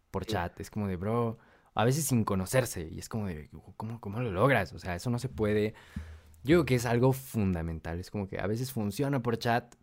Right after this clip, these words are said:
Speaker 1: pero no funciona en persona. A veces no funciona por chat, pero funciona en
Speaker 2: Por
Speaker 1: persona, a
Speaker 2: chat.
Speaker 1: veces las dos, ¿no? No lo sé. ¿Tú cómo lo ves, Javi? Yo digo, yo digo que la neta es algo como esencial.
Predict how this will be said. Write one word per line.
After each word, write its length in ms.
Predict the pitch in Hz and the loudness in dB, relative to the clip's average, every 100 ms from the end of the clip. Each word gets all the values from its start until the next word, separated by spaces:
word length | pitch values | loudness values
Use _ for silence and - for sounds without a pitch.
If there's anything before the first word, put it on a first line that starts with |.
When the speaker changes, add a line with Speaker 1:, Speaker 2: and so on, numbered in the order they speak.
| _ | _
Speaker 1:
pero 240 | 110 95 90 | 0 0 0
no 240 | 98 104 | 0 0
funciona 580 | 98 101 92 92 90 87 | -2 -6 -4 -4 -2 -4
en 120 | - 85 | -4 -6
persona. 480 | 82 107 120 151 - _ _ _ _ _ - | -6 -2 0 -2 -6 _ _ _ _ _ -6
A 100 | 101 | 0
veces 340 | 98 98 95 104 | 0 0 -2 -4
no 320 | 98 101 101 | -2 0 0
funciona 960 | 98 101 98 98 95 92 92 90 87 - _ - | -2 -4 -2 -2 -2 -2 -2 -4 -6 -10 _ -4
por 140 | 107 | 0
chat, 220 | - 127 | 4 4
pero 160 | 127 101 | 4 0
funciona 260 | 107 113 | 0 2
en 40 | 131 | 4
Speaker 2:
Por 100 | 123 | 4
Speaker 1:
persona, 180 | 147 147 | 4 8
a 40 | |
Speaker 2:
chat. 40 | 135 | 6
Speaker 1:
veces 180 | 127 | 6
las 140 | 120 113 | 2 2
dos, 280 | 127 131 127 | 2 2 -2
¿no? 240 | 113 131 - _ _ _ - - - | -4 -4 -10 _ _ _ -20 -16 -6
No 100 | 139 | -2
lo 80 | 131 | -2
sé. 380 | - 107 104 - | 0 0 -2 -6
¿Tú 120 | 143 | -4
cómo 140 | 131 | 0
lo 120 | 104 92 | 2 4
ves, 260 | 104 101 | 4 4
Javi? 240 | - 101 104 | 2 4 4
Yo 100 | 139 | 4
digo, 320 | 151 151 120 | 4 4 2
yo 120 | 107 | 0
digo 160 | 143 147 | -2 -2
que 100 | 131 | -2
la 120 | 95 90 | 0 2
neta 240 | 98 95 | 2 2
es 100 | 95 | 0
algo 160 | 98 85 | 0 0
como 220 | 87 85 | -2 -2
esencial. 580 | - 87 85 80 90 82 | -4 -6 -6 -2 -2 -2